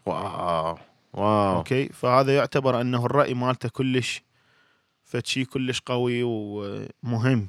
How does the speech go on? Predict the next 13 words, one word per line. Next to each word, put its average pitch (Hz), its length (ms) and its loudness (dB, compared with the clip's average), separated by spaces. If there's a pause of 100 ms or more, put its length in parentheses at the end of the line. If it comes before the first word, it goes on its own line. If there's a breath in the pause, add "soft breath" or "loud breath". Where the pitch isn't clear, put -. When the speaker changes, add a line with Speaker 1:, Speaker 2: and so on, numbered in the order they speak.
Speaker 1:
يعني 95 240 0
يطلع 107 260 6
Speaker 2:
إنه 117 100 6
Speaker 1:
فلوس. 127 240 8
Speaker 2:
المفروض 131 180 4
الكل 127 220 2
تسمع 117 420 0
له. 101 180 -2
Speaker 1:
يعني 104 220 2
يطلع 104 340 2
فلوس - 500 2 (180)
مليار 110 640 6
جوا، 151 440 8